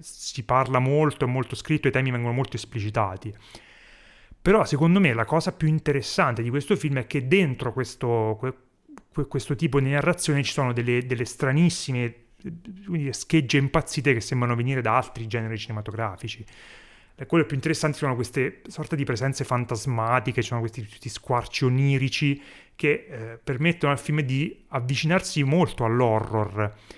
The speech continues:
e a, e a lasciare poi ampio spazio per delle interpretazioni, eh, un po' fantasiose, però anche interessanti che ho,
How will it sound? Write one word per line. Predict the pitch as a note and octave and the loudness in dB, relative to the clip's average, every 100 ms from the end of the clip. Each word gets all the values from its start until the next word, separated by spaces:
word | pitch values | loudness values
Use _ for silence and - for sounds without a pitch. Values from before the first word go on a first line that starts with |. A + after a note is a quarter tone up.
| - - - _ _ | -20 -20 -20 _ _
e | - | 0
a, | - F3 - - _ _ E4+ | 2 2 -2 -4 _ _ -12
e | F#4 | -2
a | F3 | 2
lasciare | E3+ E3 - A3 C#3 | 2 0 2 2 4
poi | - C#3+ D3 | 4 4 2
ampio | - F3 F3 - | 2 4 4 0
spazio | F3+ - - D3 - D#3 | -2 0 0 0 2 0
per | C3 | 2
delle | C#3+ C3 | 0 0
interpretazioni, | B2 C3+ D3+ D#3 - - D3+ A#2 | 0 -2 -2 -4 -2 2 2 2
eh, | - - _ _ - A4+ D3 D3+ - G#2+ | -6 -14 _ _ -20 -16 -14 -14 -8 -4
un | D#3 | -4
po' | - | 0
fantasiose, | D3 C3+ C#3+ G3+ C#3 | 0 2 2 2 2
però | D3 F3+ | 4 4
anche | C#3 C#3+ | 4 2
interessanti | F#3 E3 F3+ - - C3+ D3 | 2 2 0 0 0 0 0
che | B2 A2+ | 2 4
ho, | A2 A2 | 6 4